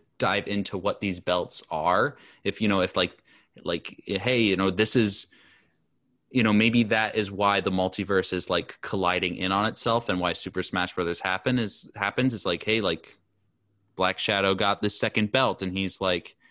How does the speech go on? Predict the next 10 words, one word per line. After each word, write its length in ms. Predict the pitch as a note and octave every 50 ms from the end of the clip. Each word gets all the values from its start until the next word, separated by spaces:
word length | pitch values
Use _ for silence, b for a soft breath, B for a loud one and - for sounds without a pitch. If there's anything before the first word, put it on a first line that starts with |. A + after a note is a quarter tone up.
| b b b _
working 300 | - G2 G2 - - G#2
with 180 | G#2+ A2+ A2 -
Master 400 | B2 A#2+ B2 B2+ B2 - - G#2
Hand, 560 | G2 G2+ F#2+ F2+ F2 E2+ D2 B1+ - - - - -
uh, 460 | F#2+ F#2 F2+ E2+ E2+ E2 E2 E2+ F2
and 220 | F2 F#2 F#2 F2+ F2+
they're, 280 | F2+ F2+ F2+ F2 F2 -
you 100 | - G2
know, 200 | F#2 F2+ F2+ F2+
they're 200 | E2+ F2+ F2+ F2